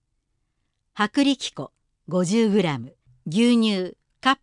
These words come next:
プ一と二分の一、チキンブイヨンスープ一カップ、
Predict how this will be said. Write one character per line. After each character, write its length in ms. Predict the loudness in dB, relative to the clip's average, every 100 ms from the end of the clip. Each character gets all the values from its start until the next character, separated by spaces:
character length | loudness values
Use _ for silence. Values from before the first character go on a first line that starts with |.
| -8
プ 180 | -12 -8
一 260 | -8 -8 -4
と 160 | -2
二 160 | -2 -2
分 220 | -2 -2
の 120 | -2
一、 380 | -4 -8 -12 -14 _ _ _ _ _ _ _ _
チ 200 | -8 -4
キ 160 | 4 6
ン 100 | 6
ブ 120 | 4
イ 100 | 4
ヨ 140 | 4 2
ン 40 |
ス 160 | 0 -4
ー 120 | -4
プ 180 | -10 -20 _ _ _ -14
一 300 | -12 -8 -4
カ 120 | -4
ッ 60 | -6 _
プ、 140 | -20